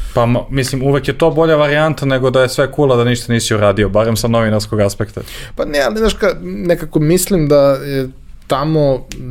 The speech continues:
Speaker 2: da i oni negde imaju direktivu koja kaže da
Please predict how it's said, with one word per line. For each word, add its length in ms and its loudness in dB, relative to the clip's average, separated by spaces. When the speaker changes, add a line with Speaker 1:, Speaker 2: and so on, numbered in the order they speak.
Speaker 2:
da 220 2
i 160 0
oni 260 0
negde 460 0
imaju 720 2
direktivu 760 2
koja 260 2
kaže 420 2
da 500 0